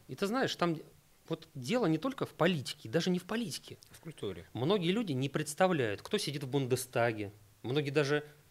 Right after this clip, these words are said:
Speaker 1: не сразу ска-, э, скажут, ск-, кто такая Ангела Меркель. Ты, действительно есть такие люди. Но эти люди, они смогли наладить в своем дворе хорошую, нормальную, комфортную жизнь. Они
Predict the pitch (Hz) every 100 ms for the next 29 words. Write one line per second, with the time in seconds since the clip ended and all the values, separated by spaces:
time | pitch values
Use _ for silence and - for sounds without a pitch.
0 | _ - 123 123 180 160 131 156 151 143
1 | 147 127 120 120 120 - 160 131 - -
2 | - 160 156 139 147 135 147 151 120 -
3 | 101 147 147 143 143 247 170 151 135 117
4 | - 120 117 98 - - - - - -
5 | - - 170 185 160 196 220 233 143 143
6 | 185 185 180 202 196 170 175 151 - 170
7 | 170 208 277 262 - - - - 185 233
8 | 240 156 147 175 190 156 147 135 170 160
9 | 131 117 104 101 95 156 240 240